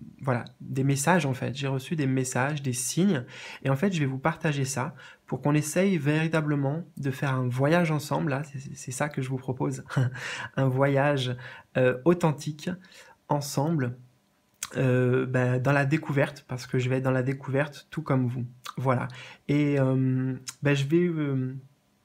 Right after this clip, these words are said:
comme c'est dans le partage, en fait, j'aurai besoin aussi de vos lumières sur certains points notamment auxquels, euh, je ne maîtrise pas, ou en tout cas, s-,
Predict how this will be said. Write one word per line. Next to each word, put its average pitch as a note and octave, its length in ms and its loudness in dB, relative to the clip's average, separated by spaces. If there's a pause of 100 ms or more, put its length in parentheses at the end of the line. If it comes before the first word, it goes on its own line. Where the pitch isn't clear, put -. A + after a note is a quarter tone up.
(440)
comme F#3 140 4
c'est F#3+ 120 2
dans D3+ 80 6
le C#3+ 100 2
partage, G#3 380 0
en F3 80 0
fait, D3+ 340 -2
j'aurai C#3 240 2
besoin C3+ 280 2
aussi D#3 260 -2
de D3+ 80 0
vos B2+ 180 2
lumières C3 400 2
sur B2 200 -6
certains - 320 -2
points D3+ 200 0
notamment C#3 440 2 (340)
auxquels, F3 360 0
euh, C3 920 0
je B2+ 160 -2
ne C3 240 4
maîtrise D3+ 560 0
pas, B2+ 260 -2
ou C#3 100 0
en C3 40 2
tout C3 100 -6
cas, D#3 200 -2
s-, - 240 -10